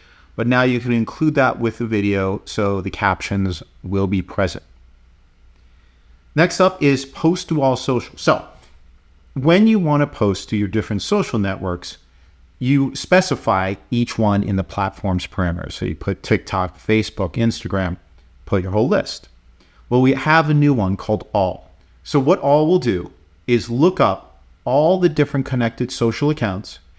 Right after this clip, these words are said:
and then send the post to all the different social accounts. So if you have Facebook connected, Instagram, and TikTok,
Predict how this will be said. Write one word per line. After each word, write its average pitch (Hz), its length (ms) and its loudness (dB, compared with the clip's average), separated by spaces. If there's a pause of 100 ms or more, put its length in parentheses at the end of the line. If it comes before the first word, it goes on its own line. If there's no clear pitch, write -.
(220)
and 123 140 0
then 127 100 0
send 175 380 0
the 190 60 0
post 165 500 0
to 156 260 -2
all 135 380 2
the 123 200 0
different 117 300 0
social 113 240 -2
accounts. 104 300 -6
So 101 60 -2
if 87 100 -8
you 104 40 0
have 95 80 -4
Facebook 180 460 2
connected, 147 600 0
Instagram, 147 680 0
and - 100 -4
TikTok, 143 560 -2